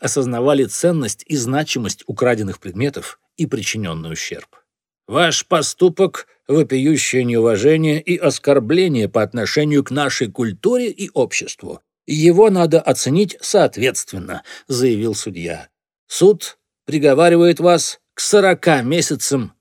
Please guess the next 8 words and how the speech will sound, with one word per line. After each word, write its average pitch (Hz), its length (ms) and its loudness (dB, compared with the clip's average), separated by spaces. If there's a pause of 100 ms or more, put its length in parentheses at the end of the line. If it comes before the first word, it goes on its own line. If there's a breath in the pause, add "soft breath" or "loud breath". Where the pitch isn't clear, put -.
(120)
лишения 113 540 0
свободы». 87 640 -8 (480)
Сорок 170 440 -8
месяцев. - 680 -14 (380)
Вдвое 90 760 -4
больше, 113 540 -4 (280)
чем 127 300 -4
мы 82 280 -8